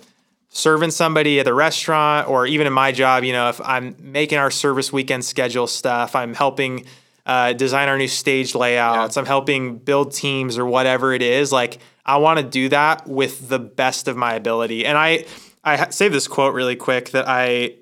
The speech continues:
Speaker 1: I read from another pastor actually this week. It popped up on Instagram, but it said,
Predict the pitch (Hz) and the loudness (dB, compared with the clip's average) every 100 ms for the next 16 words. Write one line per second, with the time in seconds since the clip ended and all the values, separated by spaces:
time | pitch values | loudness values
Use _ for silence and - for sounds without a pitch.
0 | - 131 147 156 143 135 123 120 - 139 | -4 2 2 2 0 2 2 0 -2 -2
1 | 135 - 123 120 135 123 - 127 127 117 | 0 0 -2 -2 -2 -4 -4 -4 -4 -4
2 | 92 - - 127 127 131 120 123 120 - | -8 -10 -4 -2 0 -2 -2 -2 -4 -6
3 | 131 127 123 120 127 - - 147 135 117 | -6 -4 -4 -2 -4 -4 0 2 2 -2